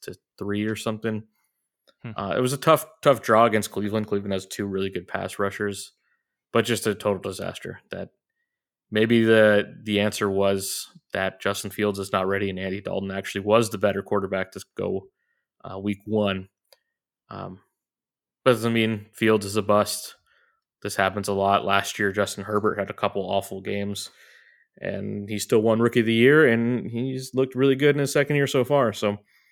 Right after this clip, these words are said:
Speaker 1: uh, a bad, a bad matchup there, but that's gotta be discouraging for the Bears, where Fields is, is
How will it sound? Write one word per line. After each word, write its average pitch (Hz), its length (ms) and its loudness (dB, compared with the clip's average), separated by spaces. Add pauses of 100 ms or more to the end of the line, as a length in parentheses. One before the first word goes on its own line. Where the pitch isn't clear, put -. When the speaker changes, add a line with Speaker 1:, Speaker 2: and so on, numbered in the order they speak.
(600)
Speaker 1:
uh, - 260 -2
a 110 80 0
bad, 117 540 6
a - 80 -6
bad 123 260 6
matchup 127 440 2
there, 143 440 0 (920)
but 95 280 0
that's - 420 -6 (680)
gotta 147 180 6
be 170 100 6
discouraging 147 520 2
for 131 100 -2
the 110 80 4
Bears, 98 420 0
where 95 300 -4 (200)
Fields 117 400 2
is, 113 220 -4
is 104 420 -2